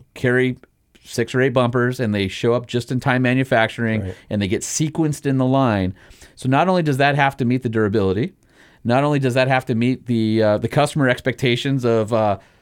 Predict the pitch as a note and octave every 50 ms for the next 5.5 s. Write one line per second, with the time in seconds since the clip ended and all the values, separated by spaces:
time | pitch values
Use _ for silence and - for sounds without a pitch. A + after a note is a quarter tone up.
0 | _ _ _ - A2+ G#2+ G#2 G2 F#2+ - _ _ _ _ _ - - - C3 -
1 | - - B2 - - C#3+ D3 C3 A#2 A2+ D3 F3+ - - - _ _ _ _ _
2 | _ _ - _ - B2 A#2+ B2 A#2+ A2+ B2 C#3+ D#3 - - D3 C3 C3 A2+ F#2+
3 | A2 A2 A#2+ A#2+ A#2 B2 C#3 D3+ D#3+ D3 - - - - A#2 G#2+ C3 B2+ B2+ A2+
4 | F#2+ - - A#2+ G#2 G2+ A2+ C#3 F3+ F#3 - - A#2 - - C3 A#2 A#2+ - B2
5 | A#2+ A2+ G2+ A#2 A2+ A2+ A2 - -